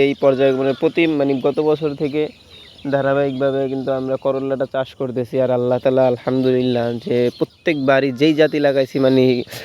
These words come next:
ট্রায়াল হিসাবে মোটামুটি সফলতা দান করছেন। আর একটা বুঝতে পারছি যে কোন জিনিসে, দেখা গেছে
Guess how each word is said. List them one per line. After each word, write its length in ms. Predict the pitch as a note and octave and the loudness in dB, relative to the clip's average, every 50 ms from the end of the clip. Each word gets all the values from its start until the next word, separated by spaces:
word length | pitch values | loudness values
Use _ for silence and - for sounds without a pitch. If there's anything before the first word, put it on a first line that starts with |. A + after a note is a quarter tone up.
| - - - - | -18 -20 -18 -2
ট্রায়াল 280 | - D3 C#3 C#3+ C#3 C#3 | 2 2 4 4 4 2
হিসাবে 340 | C#3 B2+ C#3+ C#3 B2+ C#3 D#3 - - _ _ _ _ _ - - | 0 2 2 2 2 2 -2 -4 -8 _ _ _ _ _ -12 -4
মোটামুটি 360 | C#3+ D3+ E3 E3 E3+ E3+ E3 E3 | -2 2 2 4 4 4 2 0
সফলতা 440 | - E3+ D3 C#3 D3 D3+ D3+ D#3 D3+ | 2 2 2 2 4 4 4 6 6
দান 180 | C#3+ C#3+ C#3 D3 C#3 | 6 4 2 2 0
করছেন। 260 | D3 C#3+ - E3+ D3+ | -2 -2 0 0 2
আর 160 | D3 C#3 C3+ C#3 | 4 4 4 4
একটা 240 | C3+ - _ - C3+ | 4 2 _ -4 -4
বুঝতে 360 | B2 C#3 D#3 D3 - - E3+ | 0 0 0 0 2 0 2
পারছি 240 | D3+ D3+ C#3+ C3 C#3+ C3+ | 4 4 2 2 0 0
যে 100 | B2+ C3+ C3+ - | 0 0 -2 0
কোন 160 | - - D3+ D3+ D3+ | 0 0 2 2 2
জিনিসে, 500 | C#3+ D3 D3 D3 D3 - - - C#3+ C#3+ D3 D3 D3+ D3+ - - - - - - - - | 2 2 2 2 2 0 0 2 4 6 6 6 6 4 2 -2 -10 -20 -20 -20 -20 -8
দেখা 200 | - D3 C3+ C3 | 0 2 4 4
গেছে 180 | C3+ C3+ C3+ | 4 4 2